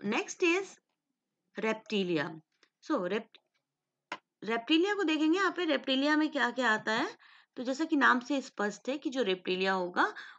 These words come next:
वहाँ पे क्या होगा कि इनकी जो बॉडी होगी, वो, वो रेप्टाइल्स ही कैटेगरी की होगी। ये, ये जो होते हैं, दोनों तरह के होते हैं, टेरेस्ट्रियल होते हैं और एक्वेटिक भी होते हैं।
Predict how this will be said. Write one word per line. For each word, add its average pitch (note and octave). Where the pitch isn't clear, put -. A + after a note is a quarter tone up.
वहाँ A#3
पे F4
क्या D#4+
होगा D#4+
कि F4
इनकी B3
जो A#3+
बॉडी E3+
होगी, D4
वो, A#3+
वो A#3
रेप्टाइल्स A3+
ही D#4+
कैटेगरी C4
की C4+
होगी। C4+
ये, D#4
ये A3
जो E4
होते A3
हैं, A3
दोनों F#3
तरह C4
के C4
होते C4
हैं, C#4+
टेरेस्ट्रियल A3
होते D4
हैं F4
और E4
एक्वेटिक G#3+
भी D#4+
होते F3
हैं। E3+